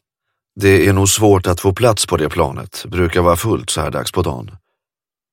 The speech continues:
Han hade egentligen inte en aning om detta var sant eller inte, men det slank ur honom mest som en ryggmärgsreaktion hos någon som inte ville verka för angelägen.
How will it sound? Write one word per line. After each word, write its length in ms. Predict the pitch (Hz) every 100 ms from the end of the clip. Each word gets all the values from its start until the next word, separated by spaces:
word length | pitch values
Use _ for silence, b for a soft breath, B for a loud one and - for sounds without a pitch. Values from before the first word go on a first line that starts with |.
| _ _ _
Han 140 | -
hade 240 | 85 98 87
egentligen 440 | 98 80 82 80
inte 180 | 92 80
en 80 | 76
aning 340 | 110 57 92
om 140 | 73 71
detta 240 | 101 73
var 60 | 78
sant 460 | - 127 90 82
eller 120 | 71
inte, 440 | 71 60 - 62 - b b b b b
men 120 | 87
det 80 | 104
slank 300 | 92 110 107
ur 160 | 101 73
honom 260 | 76 85
mest 260 | 95 60 -
som 120 | 69
en 140 | 71
ryggmärgsreaktion 1200 | 85 113 60 69 64 71 67 71 71 - 107 95 107
hos 180 | 71 80
någon 280 | 82 52
som 180 | - 67
inte 220 | 76 -
ville 200 | 65 67
verka 400 | 71 85 - -
för 120 | - 82
angelägen. 720 | 87 73 87 87 52 50 -